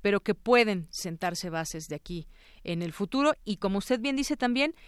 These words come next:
ya veremos qué nos proponen los candidatos en su momento con este tema de corrupción, cómo acabar con ella, porque también tienen en sus manos una gran responsabilidad, y más quien llegue a ser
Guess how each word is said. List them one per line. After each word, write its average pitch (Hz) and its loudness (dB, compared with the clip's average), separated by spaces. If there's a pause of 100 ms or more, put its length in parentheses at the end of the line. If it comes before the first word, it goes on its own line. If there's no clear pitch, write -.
(120)
ya 254 4
veremos 277 2
qué 269 0
nos 277 -4
proponen 220 0
los 185 -4
candidatos 185 -2
en 170 -6
su - -12
momento 214 0 (260)
con 190 -2
este 196 -4
tema 185 -4 (220)
de 180 -4
corrupción, 190 -4
cómo 185 -4
acabar 175 -2
con 190 -2
ella, 202 -2
porque - -8
también 175 -4
tienen 185 -4
en 165 -6
sus 180 -4
manos 240 0 (280)
una 185 -2
gran 208 4
responsabilidad, 208 2 (100)
y 202 0
más 214 4
quien 170 -4
llegue 185 -2
a 175 -4
ser 185 -4